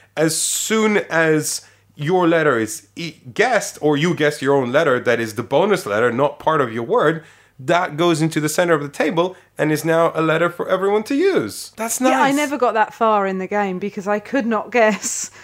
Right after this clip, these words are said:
Speaker 2: <laughs> two of my letters.
Speaker 1: Well, that's, that's the, that's the one bit that we kinda struggled with, right? There was
Speaker 2: Mm.
Speaker 1: a moment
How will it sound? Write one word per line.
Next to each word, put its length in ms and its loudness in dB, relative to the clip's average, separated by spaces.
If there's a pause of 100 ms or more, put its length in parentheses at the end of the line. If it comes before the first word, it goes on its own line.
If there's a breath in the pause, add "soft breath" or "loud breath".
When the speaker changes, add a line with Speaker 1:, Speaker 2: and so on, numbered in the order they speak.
(100)
Speaker 2:
<laughs> 260 -18
two 240 2
of 120 0
my 220 2
letters. 640 -2 (300 loud breath)
Speaker 1:
Well, 400 2
that's, 340 0
that's 320 0
the, 180 2
that's 360 0
the 100 -4
one 320 0
bit 280 0
that 160 -2
we 120 -6
kinda 340 0
struggled 420 -2
with, 240 -12
right? 260 0
There 120 -2
was 220 -2
Speaker 2:
Mm. 40 -4
Speaker 1:
a 20 2
moment 680 -2